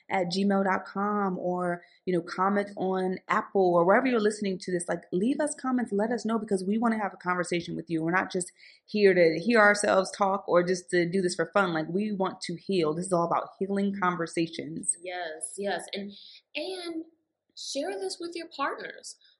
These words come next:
Speaker 2: Let your partners hear this conversation so that even if you are in a space where you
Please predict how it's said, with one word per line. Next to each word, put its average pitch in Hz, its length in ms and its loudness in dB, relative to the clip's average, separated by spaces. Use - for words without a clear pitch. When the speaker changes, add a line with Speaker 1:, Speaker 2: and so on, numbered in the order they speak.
Speaker 2:
Let 285 280 -6
your 339 120 -10
partners 330 580 -12
hear 285 580 -4
this 262 220 -8
conversation 240 920 -8
so 226 240 -10
that 220 220 -4
even 320 320 -6
if 269 220 -10
you 269 320 -8
are 294 120 -6
in 254 120 -8
a 247 40 -8
space 233 380 -10
where 214 140 -14
you 269 400 -4